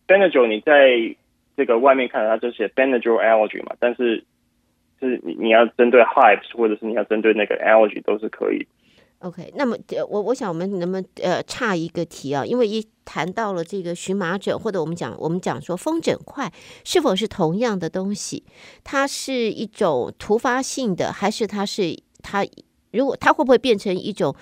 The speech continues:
Speaker 2: 就是常发的变成一种病，还是它只是突发性的来去来去，因为可能是温度，可能是外界的碰触到的什么东西，或者是说我们说碰到了什么有毒的草啊，这一些猫的毛啊，这种过敏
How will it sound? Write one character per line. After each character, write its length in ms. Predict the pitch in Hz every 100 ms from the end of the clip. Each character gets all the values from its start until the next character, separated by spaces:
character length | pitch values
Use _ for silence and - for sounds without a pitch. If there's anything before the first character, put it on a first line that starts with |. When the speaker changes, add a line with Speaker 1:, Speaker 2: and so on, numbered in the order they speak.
| - _
Speaker 2:
就 120 | 214
是 300 | 202 190 165 - _ _ -
常 260 | - 190 226
发 240 | 220 220
的 100 | 214
变 160 | 247 220
成 140 | 196
一 100 | 220
种 220 | 190 131 -
病， 240 | 262 156 - _ _ _ _ _ -
还 140 | 214
是 100 | 254
它 160 | 247 262
只 100 | 160
是 160 | 226
突 240 | - 170 185
发 240 | 226 202
性 220 | - 214
的 100 | 165
来 180 | 156 151
去 240 | 180 - 185
来 180 | 151
去， 220 | 160 - 190
因 240 | - 202
为 120 | 190 - - -
可 140 | -
能 120 | 196 220
是 140 | 233
温 200 | 220 226
度， 200 | 233 190
可 180 | - 160
能 100 | 170
是 140 | -
外 200 | 196 190
界 260 | 165 208 175
的 360 | 160 151 135 135
碰 240 | - 214
触 180 | - 180
到 160 | 160
的 100 | 135
什 160 | 147 139
么 80 | -
东 180 | 190 202
西， 180 | -
或 180 | 131 196
者 100 | 170
是 140 | 175 175
说 160 | 185
我 40 | 147
们 100 | 156
说 200 | 175 180 - - _
碰 240 | - 226
到 200 | 208 190
了 120 | 180 160
什 140 | 160
么 140 | 143
有 160 | 165 131
毒 200 | - 160
的 120 | 233
草 380 | - - 170 76
啊， 280 | 117 175 202
这 140 | -
一 120 | 160
些 220 | 185 190 185
猫 260 | 214 226
的 120 | 233
毛 280 | 190 156 139
啊， 200 | 190 202
这 120 | 202
种 140 | 196 143
过 200 | - 180
敏 140 | 143